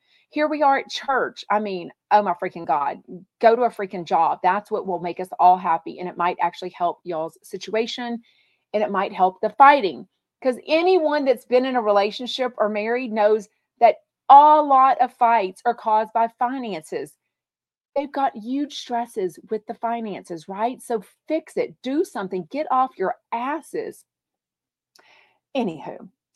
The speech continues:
but the fact that the police tells Kroy, a father of four slash six, whatever you wanna say, 'cause he did adopt Ariana and, um, Brianna. Uh,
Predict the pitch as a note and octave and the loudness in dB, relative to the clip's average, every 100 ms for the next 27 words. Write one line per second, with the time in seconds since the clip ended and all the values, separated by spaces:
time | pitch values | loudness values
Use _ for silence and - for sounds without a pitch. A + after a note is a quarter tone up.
0 | _ - G3+ A3 - A3 B3+ - - A#3 | _ -8 -4 2 6 6 6 -2 -4 -2
1 | - _ _ _ _ A3 F#3 G3+ G3+ A3 | -2 _ _ _ _ -12 -8 -6 -6 -8
2 | - - - F#3 G3 G#3 - - - G3 | -12 -8 -2 0 -2 -6 -12 -16 -6 -2
3 | F3 D3+ D3 D3 F3 _ F#3 F3+ G#3 A#3 | 0 -2 -4 -8 -10 _ 2 4 4 2
4 | A#3 A3 F#3+ - - G3+ F#3+ G3+ G3+ - | 0 -2 -4 -6 0 2 2 0 -4 -8
5 | F#3+ F3+ G3+ - F#3 E3 - F#3 F3+ F3+ | -2 -2 -2 -10 -8 -8 -8 -6 -6 -6
6 | G3 F#3+ F#3+ E3 - F#3 G3 G3+ G#3 F#3+ | -8 -6 -4 -4 -4 -6 -4 -4 -2 4
7 | F3+ D3+ - E3+ E3+ E3+ D#3+ D#3 D#3 - | 4 4 -2 -4 -2 -6 -8 -10 -12 -14
8 | _ _ _ _ F3+ D#3+ D#3 D3+ - D#3 | _ _ _ _ -10 -8 -8 -10 -10 -10
9 | D3+ B2 - _ F3 E3 D#3+ D#3+ C3+ - | -10 -14 -16 _ -6 -4 -4 -6 -10 -14
10 | _ _ _ _ _ - E3 D3 | _ _ _ _ _ -2 0 2